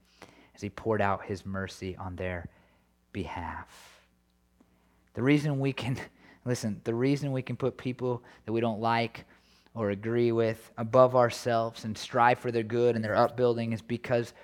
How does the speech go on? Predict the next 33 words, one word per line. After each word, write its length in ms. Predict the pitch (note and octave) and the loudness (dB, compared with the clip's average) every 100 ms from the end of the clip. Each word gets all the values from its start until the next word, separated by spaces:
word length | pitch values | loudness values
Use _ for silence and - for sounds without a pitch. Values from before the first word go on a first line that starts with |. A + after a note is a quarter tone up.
| - - _ | -20 -20 _
all 400 | - B2+ C3+ C#3+ | 8 10 12 10
of 180 | C#3+ A#2+ | 8 6
us, 580 | A2+ G2+ F2+ - - - _ _ - | 2 2 -2 -10 -12 -16 _ _ -4
you, 360 | B2 C#3 C#3+ | 0 2 2
me, 420 | B2 A#2+ A#2 A2 - | 0 0 0 0 0
all 300 | B2 C#3 D#3 | 6 8 8
of 140 | C3 | 6
us 240 | B2+ B2 - | 4 2 0
who 100 | C3 | -2
have 140 | A2+ | -2
placed 380 | - C3+ C#3 - | 0 2 2 2
our 120 | C3 | 0
faith 360 | - B2+ B2 - | 2 0 0 -2
in 100 | A#2 | -8
Jesus 440 | A2+ A2 G#2 G#2 | -4 -4 -4 -6
have 120 | G#2+ | -8
been 180 | F#2+ G#2 | -6 -8
saved 380 | - G2+ G2 E2+ | -6 -4 -4 -4
by 160 | F#2 F2+ | -4 -4
him. 280 | F2 D#2 E2+ _ _ _ - - - | -4 -12 -14 _ _ _ -20 -20 -4
We 180 | C3 C3+ | 0 2
share 680 | - - D3+ D#3 E3 E3 - - | 2 4 6 10 10 8 4 -6
this 260 | A2 C3 - | 2 2 2
one 560 | A#2+ A#2+ C#3 C#3 C#3 C#3+ - - | -4 0 4 6 4 -2 -8 -6
very 600 | A2 C3 C3 C3 C3+ C3 | 2 6 8 8 4 0
important 640 | B2 - B2 A#2 - A#2 - - | -8 -4 0 0 -2 -8 -8 -20
thing. 500 | - A#2 G2 F2 E2 _ _ _ - | -6 -2 -2 -6 -12 _ _ _ -6
We 300 | A2 C#3 D3 | 2 4 6
recognized 760 | C3+ C3 B2 A#2+ A#2+ A#2 - | 6 4 4 2 2 2 -2
that 120 | A2 | -6
we 200 | E2+ A#2 | -2 0
were 120 | A#2 A#2 | 0 -2
sinners 540 | - G#2+ G2+ F#2+ | -2 -2 -2 -4